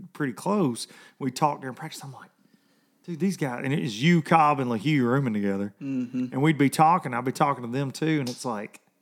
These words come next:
Speaker 1: "Whoa.
Speaker 2: Yeah.
Speaker 1: These boys are playing a different game,
Speaker 2: Yeah.
Speaker 1: man. Like, they just are." And I think that, and, and look, I don't wanna discourage anybody. Like, I think if you're fifty-eight years old and you finally got your
Speaker 2: And
Speaker 1: life
Speaker 2: that's
Speaker 1: right
Speaker 2: what
Speaker 1: and you
Speaker 2: you
Speaker 1: wanna
Speaker 2: wanna
Speaker 1: roll
Speaker 2: try
Speaker 1: out
Speaker 2: to
Speaker 1: there,
Speaker 2: do. Go
Speaker 1: go ahead.
Speaker 2: do it. That's fine. Like, that's not, that's
Speaker 1: Well,
Speaker 2: not
Speaker 1: look,
Speaker 2: the
Speaker 1: I'll
Speaker 2: point
Speaker 1: say
Speaker 2: I'm
Speaker 1: this,
Speaker 2: getting
Speaker 1: though.
Speaker 2: at.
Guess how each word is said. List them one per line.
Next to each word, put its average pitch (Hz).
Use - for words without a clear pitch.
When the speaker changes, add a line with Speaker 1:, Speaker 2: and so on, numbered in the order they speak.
Speaker 1:
"Whoa. 113
Speaker 2:
Yeah. 113
Speaker 1:
These 156
boys 175
are 127
playing 135
a 113
different 110
game, 127
Speaker 2:
Yeah. -
Speaker 1:
man. -
Like, 110
they 139
just 139
are." 226
And 147
I 156
think 180
that, -
and, 214
and 208
look, 226
I 214
don't 247
wanna 165
discourage 185
anybody. 160
Like, -
I 156
think 175
if 120
you're 139
fifty-eight 175
years 151
old 175
and 151
you 135
finally 175
got 170
your 233
Speaker 2:
And 226
Speaker 1:
life -
Speaker 2:
that's 254
Speaker 1:
right 175
Speaker 2:
what 165
Speaker 1:
and 151
you 165
Speaker 2:
you -
Speaker 1:
wanna 247
Speaker 2:
wanna 233
Speaker 1:
roll 185
Speaker 2:
try 175
Speaker 1:
out 180
Speaker 2:
to 220
Speaker 1:
there, 196
Speaker 2:
do. 214
Go 180
Speaker 1:
go -
ahead. 262
Speaker 2:
do 233
it. 147
That's 202
fine. 208
Like, 143
that's 208
not, 147
that's 220
Speaker 1:
Well, -
Speaker 2:
not 381
Speaker 1:
look, 139
Speaker 2:
the -
Speaker 1:
I'll 208
Speaker 2:
point 143
Speaker 1:
say -
Speaker 2:
I'm 160
Speaker 1:
this, -
Speaker 2:
getting 127
Speaker 1:
though. 104
Speaker 2:
at. 104